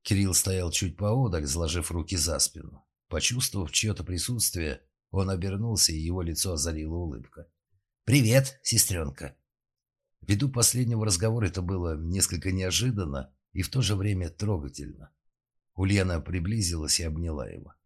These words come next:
«Привет!» «Прости меня, Уля, я был неоправданно груб с тобой», она ласково улыбнулась. «Мне целыми днями напролёт грубят, а потом извиняются». «Знаю, что тебе достаётся, и чувствую себя виноватым за то, что втравил тебя в эту историю.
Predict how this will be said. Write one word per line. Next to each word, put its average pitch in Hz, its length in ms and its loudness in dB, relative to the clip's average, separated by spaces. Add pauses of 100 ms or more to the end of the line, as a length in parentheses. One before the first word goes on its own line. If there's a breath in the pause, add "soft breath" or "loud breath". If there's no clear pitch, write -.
«Привет!» 123 500 2 (920)
«Прости 110 420 4
меня, 85 420 0
Уля, 85 380 -4 (240)
я 98 200 4
был 95 220 2
неоправданно 92 640 0
груб 107 220 -2
с - 80 2
тобой», 67 400 -4 (280)
она 78 240 -2
ласково 76 360 0
улыбнулась. 76 720 -8 (640)
«Мне 233 220 0
целыми 160 360 4
днями 101 540 2
напролёт 98 500 2
грубят, 78 440 -2
а 76 200 -2
потом 90 340 -2
извиняются». 90 720 -2 (840)
«Знаю, 139 540 0
что 95 200 -2
тебе 87 240 -2
достаётся, 85 680 0
и 90 180 -6
чувствую 104 380 0
себя 95 300 2
виноватым 98 540 -2
за 80 160 -4
то, 71 220 -12
что 80 380 -8
втравил 95 420 -2
тебя 87 240 -4
в 80 80 -4
эту 87 220 -6
историю. 78 500 -6